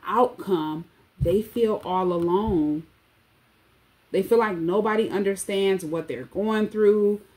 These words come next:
This family member is not someone that's going to, um, comfort them or encourage them or uplift them.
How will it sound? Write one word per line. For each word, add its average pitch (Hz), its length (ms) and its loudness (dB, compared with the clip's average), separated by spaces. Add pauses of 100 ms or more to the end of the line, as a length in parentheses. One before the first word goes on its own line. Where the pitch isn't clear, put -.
(140)
This - 180 -14
family 214 480 0
member 202 320 0
is 160 160 2
not 185 260 2
someone 190 400 0
that's 165 220 -6
going 170 320 0
to, 165 400 -4
um, 156 480 -4 (460)
comfort 202 680 -2
them - 360 -6 (600)
or 190 160 2
encourage 190 800 0
them - 380 -8 (360)
or 196 240 2
uplift 180 600 -2
them. 135 400 -12